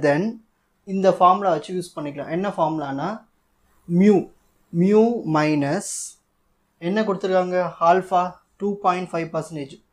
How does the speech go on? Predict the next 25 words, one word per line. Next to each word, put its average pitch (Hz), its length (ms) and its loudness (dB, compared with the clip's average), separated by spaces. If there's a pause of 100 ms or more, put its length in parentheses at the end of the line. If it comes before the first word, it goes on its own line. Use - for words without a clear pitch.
(300)
two 196 80 -6 (140)
point 190 260 -2
five 165 240 0
percentage 170 400 -4 (200)
of 214 120 2 (220)
thousand, 147 400 -4 (160)
again 208 200 0 (120)
mu. 151 100 -2 (920)
So, 185 200 -2
mu 214 140 0 (100)
என்ன 196 140 -2
இருக்குது, 220 260 -4 (140)
thousand 165 520 2 (1400)
minus 175 420 2 (180)
two 196 140 -2 (160)
point 196 260 2
five 180 160 0
எப்படி 185 180 0
எழுதலாம், 175 300 -2 (120)
டூ 190 60 0 (200)
பாயிண்ட் 170 320 -2
ஃபைவ் 170 180 0 (140)
பை 214 80 0 (240)
ஹண்ட்ரட். 165 420 -4 (1400)
ஆஃப்னா 208 360 -2